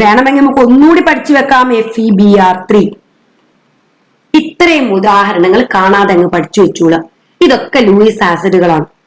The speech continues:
ഇനി ലൂയിസ് ബേസുകൾ, ലൂയിസ് ബേസുകൾ എന്ന് പറഞ്ഞു കഴിഞ്ഞാൽ ഇലക്ട്രോൺ ദാതാക്കളാണ്, ഇലക്ട്രോൺ വിട്ടുകൊടുക്കുന്നവരാണ്. ഇതിന് ഉദാഹരണമായിട്ട് രണ്ടെണ്ണേ നമുക്ക് പഠിക്കാനുള്ളൂ, അത് രണ്ടും അങ്ങ് പഠിച്ചു വെച്ചോളൂ. ഒന്ന് നമ്മുടെ പച്ചവെള്ളം, എച്ച് ടു ഒ, ജലം.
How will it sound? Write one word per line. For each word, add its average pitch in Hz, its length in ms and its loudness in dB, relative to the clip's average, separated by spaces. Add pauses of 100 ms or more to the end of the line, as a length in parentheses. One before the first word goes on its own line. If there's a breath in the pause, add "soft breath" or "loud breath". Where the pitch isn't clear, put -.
(500 loud breath)
ഇനി 415 200 4
ലൂയിസ് 349 400 2
ബേസുകൾ, 226 440 0 (360 loud breath)
ലൂയിസ് 370 380 4
ബേസുകൾ 277 400 0
എന്ന് 269 120 0
പറഞ്ഞു 233 180 0
കഴിഞ്ഞാൽ 240 220 2
ഇലക്ട്രോൺ 233 380 -2 (120)
ദാതാക്കളാണ്, 220 920 0
ഇലക്ട്രോൺ 208 380 0 (100)
വിട്ടുകൊടുക്കുന്നവരാണ്. 196 1120 0 (440 loud breath)
ഇതിന് 403 260 4
ഉദാഹരണമായിട്ട് 285 680 0 (120)
രണ്ടെണ്ണേ 285 580 2
നമുക്ക് 233 240 -2
പഠിക്കാനുള്ളൂ, 220 440 0
അത് 269 160 2
രണ്ടും 233 240 0
അങ്ങ് 214 160 2
പഠിച്ചു 196 260 -2
വെച്ചോളൂ. 202 300 2 (120)
ഒന്ന് 233 300 2
നമ്മുടെ 202 240 0 (120)
പച്ചവെള്ളം, 196 920 -2 (380)
എച്ച് 202 340 -2
ടു 202 80 4 (120)
ഒ, - 20 2 (560)
ജലം. 214 400 0